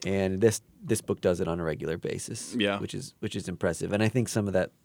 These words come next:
Speaker 1: suburban scene and the, the dynamic of, like, this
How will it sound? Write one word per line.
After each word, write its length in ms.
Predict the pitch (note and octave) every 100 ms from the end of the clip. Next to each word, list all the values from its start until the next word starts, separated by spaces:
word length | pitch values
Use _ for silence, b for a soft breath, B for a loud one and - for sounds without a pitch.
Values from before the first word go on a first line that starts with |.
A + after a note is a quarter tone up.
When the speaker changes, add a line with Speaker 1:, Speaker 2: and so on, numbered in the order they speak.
| _
Speaker 1:
suburban 640 | - A2+ F#2+ F#2+ F2+ F2+
scene 520 | E2+ G#2 F#2 F2 E2+ F2 b b b b b
and 240 | - F#2 F2+
the, 260 | F2+ F2+ - _ _ _ _ _ _
the 100 | D3+
dynamic 580 | A#2+ A2+ A2+ A2+ A2+ G#2
of, 140 | G2
like, 200 | G2 F#2
this 300 | - F#2+ -